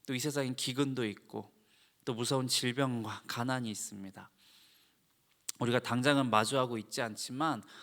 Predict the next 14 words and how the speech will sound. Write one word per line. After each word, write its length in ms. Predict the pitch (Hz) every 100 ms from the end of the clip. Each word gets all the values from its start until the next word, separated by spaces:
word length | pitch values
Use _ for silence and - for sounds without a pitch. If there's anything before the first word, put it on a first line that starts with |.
| -
언젠가 540 | - 156 170 165 143 127
우리가 280 | 113 110
마주해야 560 | 104 101 101 123 120 113
한다면 760 | 120 123 120 117 127 117 107 104
이 60 | 113
생각만 680 | - 208 214 185 139 113 117
해도, 480 | 147 113 135 113 - - - -
아, 260 | 120 110
안 180 | - 131
왔으면 460 | 156 151 143 135 123
좋겠을 640 | 117 - 117 - 117 110 -
법한 560 | 110 - - 156 180 170 - -
그런 280 | 117 110 104
재난들, 680 | - 113 113 110 98 92